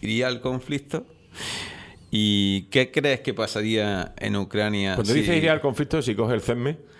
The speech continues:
Speaker 2: los que hicieron la mili,
Speaker 1: <laughs>
Speaker 2: eh, o, la, o, o el
Speaker 1: Sí,
Speaker 2: sustituto
Speaker 1: sí.
Speaker 2: del cesme, el,
Speaker 1: Ajá.
Speaker 2: el, el fusil de asalto, ¿eh? Y, y se
Speaker 1: Ujú.
Speaker 2: pondría las botas de campaña y el equipo militar y se iría a pegar tiro a donde fuera, ¿no?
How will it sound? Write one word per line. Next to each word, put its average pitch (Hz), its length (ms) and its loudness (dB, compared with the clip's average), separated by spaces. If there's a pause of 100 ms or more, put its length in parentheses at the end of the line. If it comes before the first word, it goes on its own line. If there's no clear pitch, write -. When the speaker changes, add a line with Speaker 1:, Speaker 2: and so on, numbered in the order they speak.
Speaker 2:
los - 140 -4
que 98 60 -4
hicieron 101 260 0
la 95 40 0
mili, 107 220 0
Speaker 1:
<laughs> - 200 -14
Speaker 2:
eh, 107 520 0
o, 104 100 6
la, 98 160 2
o, 110 60 2
o 107 160 2
el 110 80 4
Speaker 1:
Sí, - 60 -2
Speaker 2:
sustituto 123 500 2
Speaker 1:
sí. 117 120 6
Speaker 2:
del 104 60 2
cesme, 131 360 0 (720)
el, 92 100 4
Speaker 1:
Ajá. 92 180 2
Speaker 2:
el, 107 160 0
el 101 200 2
fusil 151 280 2
de 135 60 2
asalto, 90 400 2
¿eh? 175 80 -4 (100)
Y, - 80 -2
y 98 240 -4
se - 80 2
Speaker 1:
Ujú. 92 80 2
Speaker 2:
pondría 113 220 4
las 127 120 4
botas 120 220 0
de 123 80 2
campaña 98 480 0
y 92 80 2
el 92 80 2
equipo 110 220 -2
militar 107 340 2
y 135 40 0
se - 120 -2
iría 101 240 2
a 98 60 0
pegar 98 260 2
tiro 117 300 0
a 110 40 2
donde 90 220 0
fuera, 71 260 0
¿no? 117 200 -6